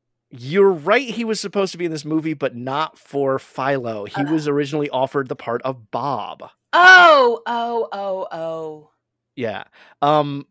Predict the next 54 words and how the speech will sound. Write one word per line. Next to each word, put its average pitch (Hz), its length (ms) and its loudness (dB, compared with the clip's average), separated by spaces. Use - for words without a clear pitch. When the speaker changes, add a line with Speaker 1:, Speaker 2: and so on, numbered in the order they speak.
Speaker 1:
Joel 202 300 4
Hodgson 208 640 -4
was 131 140 -4
who 160 120 0
it 160 80 -4
was 135 160 -4
written 135 320 -6
for, 107 480 -12
of 123 260 -2
M 139 140 -6
S 139 160 -6
T 135 160 -6
three 123 220 -10
K 185 200 -6
fame. 104 480 -10
Speaker 2:
Okay. 247 240 0
Speaker 1:
But 214 120 0
he 196 100 -2
didn't 226 280 -4
feel 202 200 2
like 175 180 2
he 180 120 -10
was 160 160 -2
a 147 60 -4
good 143 180 -2
enough 139 300 -6
actor, 127 480 -4
so 131 120 -8
he 123 120 -6
turned 139 280 -6
down 139 220 -2
the 123 80 -8
part. 107 340 -10
And 139 120 -4
then 151 100 -2
Al 170 260 0
did 240 340 0
actually 175 440 -6
offer 156 360 -2
it - 100 -6
to 147 80 -6
Crispin 127 440 -8
Glover, 139 540 -6
but 135 260 0
Crispin 202 360 -2
Glover 180 280 0
turned 170 280 -6
it 156 100 -10
down 151 260 -2
because 135 240 -8
he 175 160 -8
wanted 175 300 -6
to 156 80 -18
play 147 480 0